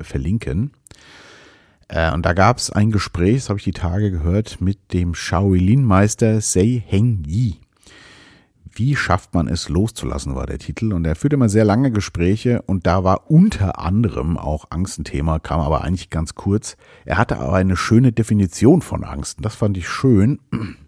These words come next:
Wenn man die einzelnen Buchstaben von Angst mal nimmt, dann ist das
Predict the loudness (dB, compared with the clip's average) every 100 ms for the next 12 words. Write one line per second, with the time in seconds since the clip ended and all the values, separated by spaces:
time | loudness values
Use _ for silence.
0 | _ _ _ _ _ _ -14 -8 -4 -4
1 | -2 -2 2 2 2 0 -4 -2 0 0
2 | -2 -2 -2 -2 -2 -10 -18 -20 -20 -20
3 | -20 -20 -20 _ -2 0 4 6 4 2
4 | -4 -10 -8 -4 -2 -2 -2 0 0 -2